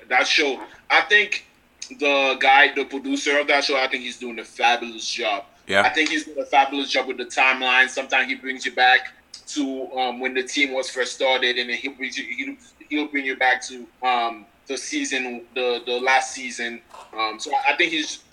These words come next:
Speaker 1: just doing a great job. Um, I think my favorite part of the last couple of episodes, obviously, is Dennis Rodman.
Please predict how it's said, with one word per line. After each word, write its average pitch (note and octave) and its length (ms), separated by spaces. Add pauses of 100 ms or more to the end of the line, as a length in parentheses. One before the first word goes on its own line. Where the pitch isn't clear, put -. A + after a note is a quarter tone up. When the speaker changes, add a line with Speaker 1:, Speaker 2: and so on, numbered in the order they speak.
Speaker 1:
just C3 240
doing B2 180
a A2+ 80
great A#2+ 260
job. A#2 360 (360)
Um, A2+ 360 (260)
I C3+ 140
think D#3+ 180
my C#3+ 160
favorite C#3+ 400
part C3 280
of A#2+ 220
the A2+ 440
last A#2+ 340
couple B2 240
of A#2 80
episodes, B2 480 (100)
obviously, C3+ 380
is B2 120
Dennis B2 360
Rodman. B2+ 440